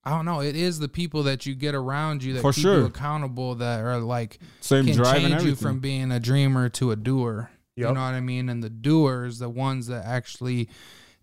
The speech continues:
Speaker 1: think of something in their head and then hold it in their hands and they make it themselves, it gives you a completely different mindset and perspective on things. Like,
Speaker 2: Man.
Speaker 1: I can make it out of nothing. And that's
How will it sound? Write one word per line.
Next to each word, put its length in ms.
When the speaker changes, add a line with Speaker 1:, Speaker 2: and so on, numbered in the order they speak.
Speaker 1:
think 200
of 80
something 440
in 60
their 160
head 360
and 160
then 140
hold 260
it 60
in 140
their 120
hands 320
and 120
they 80
make 280
it 120
themselves, 600
it 140
gives 300
you 320
a 340
completely 680
different 560
mindset 480
and 100
perspective 540
on 180
things. 320
Like, 260
Speaker 2:
Man. 220
Speaker 1:
I 60
can 160
make 180
it 80
out 140
of 80
nothing. 400
And 180
that's 260